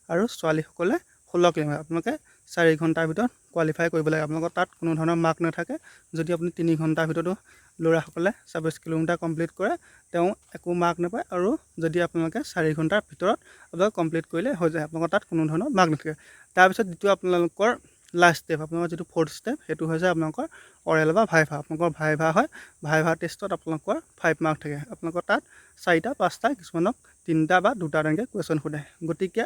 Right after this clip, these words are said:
আপোনালোকৰ যিটো ছিলেকশ্যন প্ৰচেছ, ছিলেকশ্যন প্ৰচেছ সেইটোৱে হয়। আপোনালোকৰ ফাৰ্ষ্ট হয় ফিজিকেল, আপোনালোকৰ ফিজিকেলত দুটা ইভেণ্ট থাকে, আপোনালোকৰ ৰানিং, লং জাম্প। তাৰপিছত যিটো ছেকেণ্ড ইভেণ্ট, ছেকেণ্ড ইভেণ্টটো হৈছে আপোনালোকৰ ৰিটেন টেষ্ট। ৰিটেন টেষ্টত আপোনালোকৰ ফিফটি মাৰ্কছৰ কুৱেশ্যন আহে,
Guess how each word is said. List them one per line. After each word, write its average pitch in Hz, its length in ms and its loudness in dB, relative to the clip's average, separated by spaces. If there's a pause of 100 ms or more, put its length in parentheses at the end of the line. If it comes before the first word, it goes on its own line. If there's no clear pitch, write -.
(120)
আপোনালোকৰ 165 380 -2 (400)
যিটো 160 160 -4 (100)
ছিলেকশ্যন 160 400 -2
প্ৰচেছ, 202 200 -4 (100)
ছিলেকশ্যন 160 340 -2
প্ৰচেছ 190 260 -2
সেইটোৱে 170 280 0
হয়। 147 100 -2 (360)
আপোনালোকৰ 165 300 -2 (120)
ফাৰ্ষ্ট 165 280 2
হয় 190 160 0
ফিজিকেল, 170 400 0 (240)
আপোনালোকৰ 165 440 -2
ফিজিকেলত 160 420 -2
দুটা 156 140 -4 (100)
ইভেণ্ট 156 240 0
থাকে, 160 180 -2 (360)
আপোনালোকৰ 165 300 -2 (100)
ৰানিং, 160 220 2 (140)
লং 170 180 6
জাম্প। 147 140 -2 (200)
তাৰপিছত 160 300 -4
যিটো 170 220 -8
ছেকেণ্ড 165 300 0
ইভেণ্ট, 202 180 0 (360)
ছেকেণ্ড 160 260 -2
ইভেণ্টটো 165 380 2
হৈছে 175 200 -8 (160)
আপোনালোকৰ 160 600 0 (200)
ৰিটেন 165 320 2
টেষ্ট। 151 160 -2 (160)
ৰিটেন 165 320 0
টেষ্টত 175 340 -6 (100)
আপোনালোকৰ 165 460 0 (460)
ফিফটি - 360 -4
মাৰ্কছৰ 165 360 0 (100)
কুৱেশ্যন 165 340 -4
আহে, 185 120 0